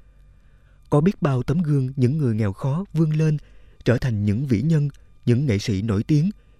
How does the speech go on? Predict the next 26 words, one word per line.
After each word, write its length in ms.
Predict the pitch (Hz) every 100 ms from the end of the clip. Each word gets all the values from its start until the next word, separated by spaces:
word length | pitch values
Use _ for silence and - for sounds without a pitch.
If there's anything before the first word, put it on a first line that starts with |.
| _
những 320 | 123 107 160
doanh 160 | 151 131
nhân 180 | 127 120
thành 220 | 147 104
đạt, 220 | 101 101 - _ _ - 127
những 160 | 135
nhà 140 | 170 107
chính 200 | 175 214
trị 320 | 131 98 -
đầy 220 | 127 107 98
quyền 220 | 123 104
lực. 140 | 110 - - _ _ - - - - - _
Và 320 | 127 120 110
điểm 220 | 107 98 131
giống 240 | 143 175
nhau 200 | 160 123
ở 140 | -
họ, 360 | 127 127 90 95 - - - -
đó 140 | 156 214
là 100 | 143
luôn 280 | 127 165
thực 220 | 156 131 -
hiện 300 | 120 98 113
những 200 | 104 131
ước 240 | 220 -
mơ 260 | 151 147